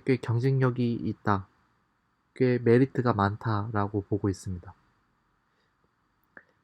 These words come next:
저는 노스텔지아가 이 실물 작품들, 작가님들, 이 작가님들을, 어, 블록체인에서,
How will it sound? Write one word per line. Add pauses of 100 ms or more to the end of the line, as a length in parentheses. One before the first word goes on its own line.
(420)
저는
노스텔지아가 (1200)
이
실물
작품들, (640)
작가님들, (340)
이
작가님들을, (1160)
어, (640)
블록체인에서,